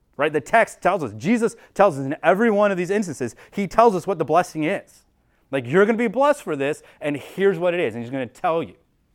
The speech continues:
Like, this is the blessing. And so for us, we're so temporal and short-sighted that we make the blessing something that's here, that we can see, that we can touch, that we can feel.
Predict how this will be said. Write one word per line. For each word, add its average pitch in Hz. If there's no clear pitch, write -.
Like, 92
this 175
is 160
the 147
blessing. 151
And 147
so 170
for -
us, 196
we're 156
so 165
temporal 202
and 139
short-sighted 208
that 143
we 185
make 202
the 135
blessing 156
something 170
that's 165
here, 208
that 143
we 143
can 131
see, 208
that 151
we 123
can 139
touch, -
that 135
we 120
can -
feel. 202